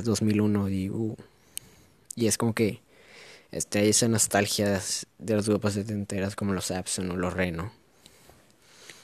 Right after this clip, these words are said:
Grupos setenteros que, pues, no fueron tan reconocidos, pero trae ese estilo bien chido. ¿Sabes qué? Es... Creo que trae un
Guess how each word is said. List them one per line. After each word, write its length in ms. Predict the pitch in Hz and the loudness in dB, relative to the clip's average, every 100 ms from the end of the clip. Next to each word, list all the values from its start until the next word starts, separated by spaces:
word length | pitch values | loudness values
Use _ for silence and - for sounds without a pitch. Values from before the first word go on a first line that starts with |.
| - _ - | -20 _ -4
Grupos 300 | 110 - 110 | 0 4 4
setenteros 580 | 113 107 104 101 104 - | 2 2 0 2 0 0
que, 180 | 107 | -2
pues, 160 | 95 98 | -2 -2
no 80 | 98 | 2
fueron 240 | - 98 | 2 2
tan 140 | 95 90 | 0 -2
reconocidos, 480 | 87 92 101 107 | -4 -4 -2 -4
pero 220 | - 95 - _ _ - - - - - _ | -4 -8 -10 _ _ -20 -20 -20 -20 -20 _
trae 160 | 104 104 | -6 -4
ese 120 | 104 | -4
estilo 380 | 104 - 104 101 | -4 -2 0 0
bien 160 | 101 | 0
chido. 340 | 98 95 90 104 - - - - _ - _ _ _ _ _ _ - - - _ _ - - - - - | -2 -2 -4 -10 -14 -18 -20 -20 _ -20 _ _ _ _ _ _ -8 -8 -10 _ _ -20 -20 -20 -20 -6
¿Sabes 400 | - 135 135 - | 0 4 6 4
qué? 580 | - 151 156 160 156 - _ _ | 4 6 8 8 6 0 _ _
Es... 720 | - 117 123 - - - - - - - - - - - - _ _ _ - - - - | 0 2 4 4 4 4 0 -4 -18 -20 -20 -20 -20 -20 -20 _ _ _ -20 -20 -20 -6
Creo 120 | - 120 | 0 4
que 80 | 139 | 8
trae 240 | 139 131 | 10 10
un 480 | 135 135 127 113 98 | 8 6 6 4 0